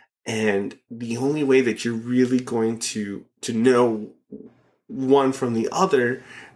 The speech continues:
is to surround yourself with people, like, to surround yourself with,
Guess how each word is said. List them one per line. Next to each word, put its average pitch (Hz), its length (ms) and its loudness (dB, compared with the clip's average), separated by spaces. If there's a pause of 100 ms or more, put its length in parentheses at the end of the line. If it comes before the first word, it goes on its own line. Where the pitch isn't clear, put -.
(120)
is 123 280 -2
to 120 80 -2
surround 113 440 -2
yourself 117 340 -2
with 113 120 -4
people, - 480 -4 (320)
like, - 300 -8
to 117 240 -4
surround 120 400 2
yourself 123 460 0
with, 110 520 0